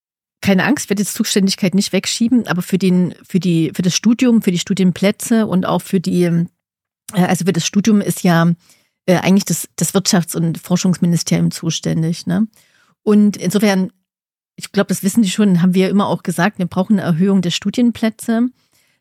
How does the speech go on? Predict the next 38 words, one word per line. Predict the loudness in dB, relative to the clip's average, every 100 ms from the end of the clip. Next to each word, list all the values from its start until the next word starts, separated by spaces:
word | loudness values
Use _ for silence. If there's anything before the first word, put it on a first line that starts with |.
| _ _ _ _
Aber | 2 2 4 2 2 0 -4 _
ich | -8
glaub, | 0 0 0 _
jetzt | -2 -2 -2
war | -2 0
eigentlich, | 2 2 -2
war | -2 0
vor | 0
allem | 0 0
vordergründig | 0 -2 0 2 2 2
dran | -2 -2 0
und | 0
das | -2
hat, | -2 -4 -6 _ -2
war | -2
für | 2
den | 2 2 0 _ -6
Wirtschaftsminister | -4 0 -2 2 4 4 2
oder | 0
Wissenschaftsminister | 2 2 2 2 2 2 0
an | 0
der | 0
Stelle, | 0 0 0
an | 0
erster | -2 -2 -4
Stelle, | -2 -2 -2 -4 _ _ _ _
äh, | -2
zu | 0 0
sagen, | 2 2 2
wir | 0
brauchen | 0 0
erstmal | 0 -2 -2 -2
gute | 2 0 2 2 2 0
Ausbildungsbedingungen | 0 0 0 0 0 -4 -6 -2 0 2 0 0
im |
Bereich | 0 0 -2
der | -2
Pharmazie. | -2 -2 -2 -4 -4 -4